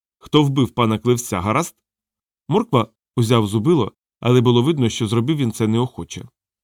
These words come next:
«Це зубило пана Кливця, його зубило», докірливо сказав він. «Капрале Моркво, хоч на секунду перестань бути таким гномом. Ти вартовий. І дай мені кляте зубило. У мене був поганий день. Дякую».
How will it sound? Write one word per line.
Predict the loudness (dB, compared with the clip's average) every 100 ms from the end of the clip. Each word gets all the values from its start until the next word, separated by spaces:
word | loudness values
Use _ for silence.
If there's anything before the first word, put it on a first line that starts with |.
| _ _ _ _ -2
«Це | 0
зубило | 2 0 2 2 2 0
пана | 0 0 0
Кливця, | 0 -2 -2 -4 -4 -4 -4
його | -2 0 0
зубило», | 0 -2 -2 -4 -8 _ _ _ -4
докірливо | -4 0 0 2 0
сказав | -2 -6 -4 -6
він. | -8 -16 _ _ _ _
«Капрале | -4 0 2 2
Моркво, | 0 -2 -8 -14 -14 _ _
хоч | 0 0 2
на | -2
секунду | -2 0 2 2
перестань | 0 -2 0 0 0
бути | 0 -2
таким | -2 -2 -2
гномом. | 0 0 0 -4 -10 _
Ти | 0
вартовий. | 2 2 0 0 -2 -6 _ _
І | -4
дай | 0 2
мені | 2 0
кляте | 0 0 2
зубило. | 0 0 -2 -4 _ _ _
У | 2
мене | 4 4
був | 2
поганий | 2 2 2 2
день. | 0 -2 -8 -14 _ _ -10
Дякую». | -8 -8 -12 -16